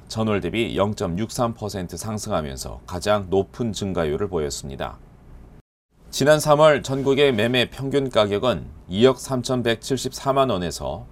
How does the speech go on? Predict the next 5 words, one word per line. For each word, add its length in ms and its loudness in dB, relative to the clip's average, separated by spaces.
이억 320 2
삼천이백삼십삼만 1400 -4
원으로 400 -4
소폭 440 -6
상승했습니다. 1000 -8